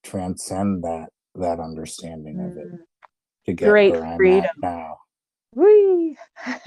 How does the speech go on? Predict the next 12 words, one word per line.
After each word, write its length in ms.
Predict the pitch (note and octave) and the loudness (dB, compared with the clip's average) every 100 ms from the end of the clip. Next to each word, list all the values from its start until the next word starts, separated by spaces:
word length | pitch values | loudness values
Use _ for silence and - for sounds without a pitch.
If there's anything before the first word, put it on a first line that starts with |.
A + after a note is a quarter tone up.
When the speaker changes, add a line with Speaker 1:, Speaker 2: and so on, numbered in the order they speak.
| B3+ - | -4 -2
Speaker 1:
Yeah. 300 | - F#3 A#3+ A#3+ | -4 -2 -6 -8
Speaker 2:
<laughs> 40 | _ - _ _ | _ -20 _ _
Yeah. 320 | G3 G3 D#3 F2 | 0 2 2 -2
Speaker 1:
So 340 | - A#2+ G#2 A#3 A#3 | 0 0 0 -2 -2
I 60 | A2 | -2
thought 220 | B2+ A#2+ | 0 0
there 100 | - | 2
Speaker 2:
<laughs> 0 | |
Speaker 1:
was 260 | A#2 A2 - | 2 0 -2
so, 120 | C3 A#2 - A#2 | -4 -4 -8 -12
uh, 60 | A2 _ | -12 _
fun, 240 | - B2 | -6 -6